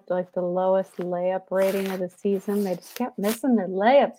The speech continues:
Can't be missing layups. It's called a layup for a <laughs> reason.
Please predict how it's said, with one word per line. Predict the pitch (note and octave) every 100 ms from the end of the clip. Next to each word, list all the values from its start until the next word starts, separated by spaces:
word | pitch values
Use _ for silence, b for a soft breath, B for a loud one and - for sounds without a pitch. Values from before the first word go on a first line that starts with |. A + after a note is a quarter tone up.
| _
Can't | F4 E4+
be | F4+
missing | E4 E4+ E4+ B3+
layups. | A#3 B3 E4 D#4 G#3+ - -
It's | A#3 -
called | - A#3+ D4+
a |
layup | G#3+ G#3+ C4 C4 - -
for | A3+
a |
<laughs> | F#3+ C4
reason. | F4 - C4+ G#3